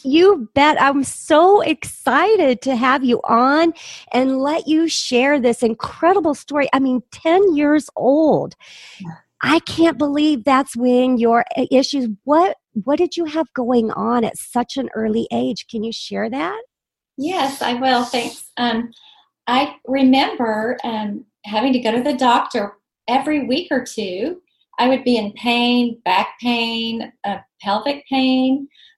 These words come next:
Speaker 2: Um, I had to go to the bathroom all the time. And when I went to the bathroom, there would be blood in the cup.
Speaker 1: Oh, my goodness. Uh, and when it's such an early age,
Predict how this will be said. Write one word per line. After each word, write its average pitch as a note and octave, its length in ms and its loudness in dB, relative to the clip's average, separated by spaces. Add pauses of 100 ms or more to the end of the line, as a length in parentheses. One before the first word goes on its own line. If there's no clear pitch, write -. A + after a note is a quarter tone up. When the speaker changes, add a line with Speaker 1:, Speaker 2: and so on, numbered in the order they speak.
(120)
Speaker 2:
Um, G#3 460 -2
I G#3+ 100 -2
had A3 120 -4
to A3+ 80 -2
go A3+ 140 -4
to G#3 60 -10
the - 60 -14
bathroom G#3+ 360 2
all B3 80 0
the B3+ 180 -2
time. B3+ 480 0
And G#3+ 160 -4
when A3 120 -6
I A3 60 -6
went A3 140 -6
to - 80 -16
the A3+ 80 -6
bathroom, A3+ 320 -2
there G#3+ 140 -4
would G#3 120 -8
be G3+ 200 -10
blood F#3+ 400 0
in F3 160 -8
the - 80 -10 (100)
cup. - 160 -6 (640)
Speaker 1:
Oh, A3+ 160 -4
my A3+ 180 -2 (140)
goodness. G3+ 560 -2 (480)
Uh, B3+ 240 0 (100)
and D4+ 240 4
when D#4+ 280 2
it's E4 220 0
such - 500 -4
an D4+ 220 0
early C4+ 380 -2
age, A#3+ 300 0